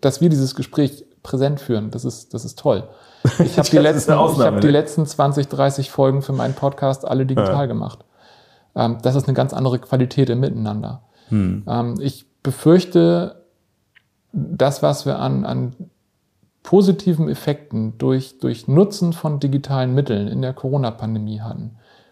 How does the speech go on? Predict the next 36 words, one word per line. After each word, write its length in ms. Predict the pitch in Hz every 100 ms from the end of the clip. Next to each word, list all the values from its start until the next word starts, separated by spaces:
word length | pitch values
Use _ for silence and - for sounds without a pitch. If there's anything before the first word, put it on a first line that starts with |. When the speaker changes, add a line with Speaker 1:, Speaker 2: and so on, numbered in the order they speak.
| _ _ _
Speaker 1:
das 300 | 123 110 123
würde 480 | 147 151 143 - - _ _ _ _ _ _ _ _ _ _ -
fast 400 | - 147 139 -
auf 140 | 127
das 200 | - 123
Niveau 260 | 131 120 123
zurückspringen, 680 | 117 120 120 - - 117 113
das 200 | 113 -
wir 60 | 120
vorher 360 | - 113 113
hatten. 260 | 110 107 -
Speaker 2:
Das 120 | -
glaub 200 | - 98
ich 100 | 95
auch. 140 | 87 - - _ _ _ -
Speaker 1:
Ähm, 260 | 117 127
im 120 | 135
Prinzip 360 | 135 131 - 165
einfach, 320 | - 139 131
weil 120 | - 131
dieser 200 | 127 123
externe 360 | 139 - 131 127
Faktor, 520 | - 143 160 160 175
Speaker 2:
Mhm. 240 | 90 92 - 220 180
Speaker 1:
der 200 | 139 127
kam, 540 | - 131 147 165 180 _ _ 311 285 208 214
er 380 | - - 127 -
ist 200 | 139 -
jetzt 120 | 131
Speaker 2:
Und 140 | 117
geht 160 | 104 -
vielleicht. 240 | - -
Speaker 1:
weitestgehend 800 | 131 151 151 - 135 131 127 -
Speaker 2:
Ja. 200 | - -
Speaker 1:
im 180 | 120 131
Griff. 400 | 131 165 185 -